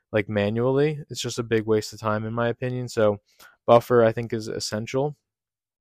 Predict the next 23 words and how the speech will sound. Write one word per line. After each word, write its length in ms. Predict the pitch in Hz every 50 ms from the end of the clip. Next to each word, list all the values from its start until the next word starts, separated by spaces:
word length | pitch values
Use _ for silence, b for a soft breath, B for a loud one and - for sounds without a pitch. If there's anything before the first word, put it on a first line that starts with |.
| _ _ _ _ _ _ _ _ _ - _ _
Um, 420 | - 117 117 117 117 113 113 113 _ b b b b b b b b b b b b b b b b b b _ -
we're 80 | 139
going 220 | 147 156 156 147 139
to 560 | - - 147 147 143 143 139 139 139 135 131 - -
get 180 | 147 135 123
on 240 | 120 123 131 131 127
to 240 | - - 131 123 113
other 280 | 110 120 120 127 120 117
benefits 460 | 113 117 113 117 117 - 127 - -
of 120 | 120 110 110
Buffer. 640 | 117 113 110 - - 120 113 113 113 110 110 - - -
Um, 260 | 113 110 110 110 110
so 140 | 110 - 123
you 80 | 120 117
can 240 | - 147 147 160
connect 300 | 160 - 151 139 131 -
nearly 340 | 135 127 123 123 123 120 120
other, 440 | 107 117 113 117 117 113 113 113 - - -
every 200 | 135 147 156 143
other 200 | 123 120 123 117
social 340 | - - 113 110 - - 110
media 300 | 107 107 107 110 107 101
account, 420 | 104 - - 104 104 117 143 -